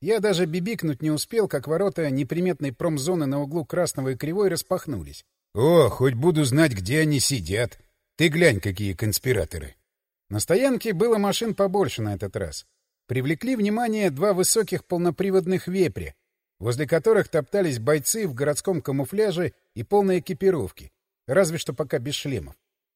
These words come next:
На спинах броников была видна жёлтая надпись «собр». Причём в качестве оружия я увидел хорошо знакомые уже дробовики «Вепрь»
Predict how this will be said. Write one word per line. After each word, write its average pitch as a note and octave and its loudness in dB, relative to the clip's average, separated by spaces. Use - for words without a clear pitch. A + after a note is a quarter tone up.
На A#2+ 0
спинах A#3+ 0
броников G3+ 4
была F#3+ 2
видна F#3+ 4
жёлтая E3 0
надпись F3+ 0
«собр». D#2+ -2
Причём G3 2
в - -10
качестве G3+ 4
оружия F#3+ 0
я F#3+ 2
увидел G3+ 2
хорошо F#3 -2
знакомые F3 0
уже E3+ 0
дробовики E3+ -2
«Вепрь» C#3+ -2